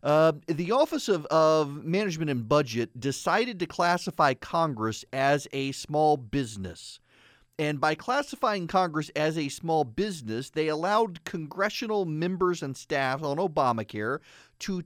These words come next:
take advantage of tax credits from the District of Columbia,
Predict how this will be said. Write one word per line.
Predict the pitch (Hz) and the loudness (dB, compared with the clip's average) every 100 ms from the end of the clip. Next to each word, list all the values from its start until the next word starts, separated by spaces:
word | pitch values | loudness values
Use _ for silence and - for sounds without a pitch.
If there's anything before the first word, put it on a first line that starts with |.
| - | -6
take | 220 226 254 | -2 -2 0
advantage | 208 156 127 170 170 151 143 135 - | -4 -4 -2 0 2 0 -2 -4 -2
of | 139 123 - | 0 0 -6
tax | - 185 208 - - | 0 2 4 0 -12
credits | - - 247 170 135 - - | -12 0 2 4 2 -2 -12
from | - 196 190 | 2 2 2
the | 185 | 0
District | 160 180 - 185 - | 0 0 -2 -4 -4
of | 180 | -4
Columbia, | - 180 202 160 95 - | -2 -2 0 -2 -4 -6